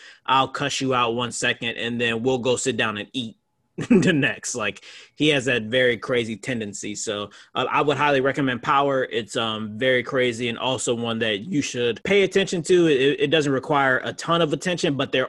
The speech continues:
are some subtle things that do happen that require you to, like, if you see it, you'll know it's coming. And it's really good if you're paying attention, just in general, to any show, really.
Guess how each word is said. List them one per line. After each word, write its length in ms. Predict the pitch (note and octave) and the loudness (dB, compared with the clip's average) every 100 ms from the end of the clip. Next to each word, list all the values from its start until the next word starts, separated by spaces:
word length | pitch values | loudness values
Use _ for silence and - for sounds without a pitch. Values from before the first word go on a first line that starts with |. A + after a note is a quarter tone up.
| - | 0
are 260 | D#3 C#3+ C3 | 2 2 0
some 280 | - C3+ | -2 -2
subtle 380 | B2+ - C3+ C3+ | -4 -4 -2 -2
things 280 | C3 C3+ B2+ | -4 -4 -2
that 240 | A2 G#2+ | -4 -6
do 180 | C#3 B2+ | -4 -2
happen 420 | B2+ B2+ B2 A#2+ A2 | 0 -2 -2 -6 -4
that 140 | G#2+ | -6
require 420 | G#2+ - B2+ A2+ | -6 -4 -2 0
you 200 | A2+ A#2 | -2 -6
to, 480 | A2+ C3+ A#2 A2+ A2+ C#3 | -8 -8 -8 -8 -8 -4
like, 160 | C#3+ | -2
if 180 | D3 D3+ | -2 -2
you 140 | C#3+ | -4
see 260 | B2 E3 F3 | 0 2 4
it, 200 | D3+ - C#3 | 2 -2 -6
you'll 240 | C3+ B2+ | -2 -2
know 240 | A#2 G#2 | -4 -6
it's 120 | G2+ - | -8 -10
coming. 380 | B2 A2+ A2 - - _ | -8 -6 -8 -10 -20 _
And 160 | C3+ C3+ | -2 -2
it's 140 | B2 | -2
really 340 | B2+ B2+ A#2 G#2+ | -2 0 -2 -4
good 420 | - C3 A#2 A2 | -2 0 0 -4
if 140 | - | -6
you're 160 | A2 G#2 | -8 -8
paying 300 | - B2 G#2+ | -8 -8 -8
attention, 500 | - - - - D3 _ _ _ - | -10 -14 -14 -18 -20 _ _ _ -8
just 220 | A2+ A2 | -8 -8
in 80 | A2+ | -12
general, 380 | G2 - - _ _ | -14 -16 -20 _ _
to 100 | A#2+ | -10
any 140 | A2 G#2 | -8 -10
show, 200 | - - | -12 -10
really. 320 | - G2+ | -8 -10